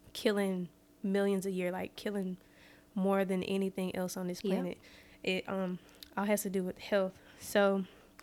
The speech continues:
Speaker 1: at that time, my mother and I started to notice a trend.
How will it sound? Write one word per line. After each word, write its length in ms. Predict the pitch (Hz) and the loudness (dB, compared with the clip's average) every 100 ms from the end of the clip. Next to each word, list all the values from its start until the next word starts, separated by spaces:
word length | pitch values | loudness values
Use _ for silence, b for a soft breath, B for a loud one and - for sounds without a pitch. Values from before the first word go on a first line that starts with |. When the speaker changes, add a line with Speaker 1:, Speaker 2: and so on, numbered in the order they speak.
| - - | -6 -2
Speaker 1:
at 160 | 208 | 2
that 180 | 240 254 | 2 0
time, 420 | - 202 196 196 | 2 2 4 2
my 140 | 208 190 | 0 0
mother 340 | 190 226 226 | 2 4 4
and 120 | 196 185 | 4 2
I 160 | 185 | 0
started 400 | 190 - 190 190 | -2 -2 0 0
to 120 | - | -2
notice 640 | 190 185 190 185 185 190 - b b b - | -2 2 2 0 -2 -4 -10 b b b -4
a 100 | 202 | -2
trend. 580 | - 220 220 196 220 | -2 -2 -2 -2 -6